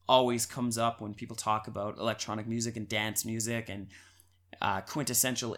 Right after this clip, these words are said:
eighties music. So I figured it was high time we paid them a little bit of attention. And, uh, as I previously mentioned, People Are People, their single,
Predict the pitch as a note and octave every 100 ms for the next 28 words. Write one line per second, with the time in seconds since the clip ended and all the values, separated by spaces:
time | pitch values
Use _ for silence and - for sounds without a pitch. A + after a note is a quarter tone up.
0 | - B2+ B2+ A#2 G#2+ - - - _ A#2+
1 | B2+ A2+ G#2+ - B2 A#2 C#3+ B2+ B2 A#2+
2 | B2+ A#2+ - B2+ B2+ A#2+ A#2+ A#2+ A#2 A2+
3 | B2 A#2 A2+ A#2 A2+ G#2+ G#2 A2 G#2 -
4 | G#2 G2+ G2+ G#2+ G#2+ G#2 G2+ G2+ - -
5 | - - - - G#2+ G#2 G2+ - - G#2+
6 | G2+ - - A#2 A2+ G#2+ A#2+ - - -
7 | - C3+ A#2+ B2 A#2 A2+ A2 - C#3 B2+
8 | A#2 C#3+ B2+ C3+ B2 - _ A#2 A2+ A2
9 | C#3 B2 B2 A#2 A#2